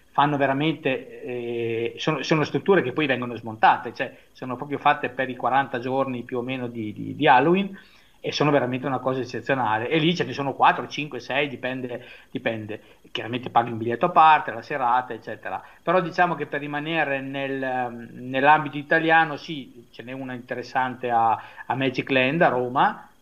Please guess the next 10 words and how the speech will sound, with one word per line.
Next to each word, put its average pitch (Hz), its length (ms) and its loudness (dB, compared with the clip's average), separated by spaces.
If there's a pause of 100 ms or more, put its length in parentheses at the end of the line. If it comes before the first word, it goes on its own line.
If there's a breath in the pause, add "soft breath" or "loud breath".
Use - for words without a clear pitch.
forse, 131 300 -6
ecco, 127 160 -4
la 117 100 -2
seconda 131 400 -2
più 127 120 -10
interessante 123 720 -2
dopo 120 240 -6
quella 117 200 0
di 147 100 0
Movieland. 143 500 2